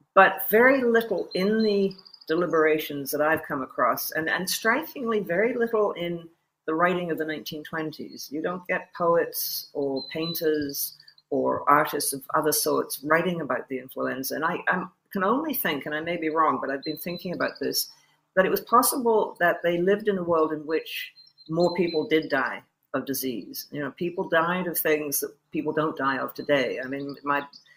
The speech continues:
both my grandfathers who were in the First World War had mothers who died in childbirth. And that was simply something that happened. And so death, I think, was more, death, death of younger and fit people was more prevalent, I think, than it is today.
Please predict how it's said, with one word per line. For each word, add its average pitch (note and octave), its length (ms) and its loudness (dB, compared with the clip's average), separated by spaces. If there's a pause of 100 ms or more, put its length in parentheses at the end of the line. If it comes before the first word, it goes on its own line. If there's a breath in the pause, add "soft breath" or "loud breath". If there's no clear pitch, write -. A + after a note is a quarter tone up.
(200 soft breath)
both G3+ 260 10
my F#3 140 0
grandfathers D#3 960 -2
who C#3+ 120 -4
were C#3 200 0
in D3+ 140 0
the D3 60 -4
First C#3 280 -6
World C3+ 220 -4
War C#3+ 240 0
had D3 180 -6
mothers D3 300 0
who C#3 120 -6
died C#3 240 -2
in C3 80 -8
childbirth. C3+ 720 -2 (520)
And D#3 140 2
that D#3 160 4
was - 140 -2
simply D3 260 -4
something D3 380 -4
that C3 120 -6
happened. E3 440 -2
And C#3 120 -8
so D3+ 200 -2
death, G#3 340 0
I A#3 80 -2
think, G#3+ 280 -8
was F3 200 -2 (280 loud breath)
more, E3 580 6
death, F3+ 300 4
death F#3+ 180 4
of F#3 100 -4
younger F3 360 2
and C3+ 120 -4
fit - 300 -4
people C3+ 260 -6
was C3+ 160 -6
more C#3 220 -4
prevalent, C#3+ 500 0 (380)
I C3 60 -6
think, - 340 -2
than C#3+ 120 2
it C#3 120 0
is C3+ 240 0
today. C#3 500 2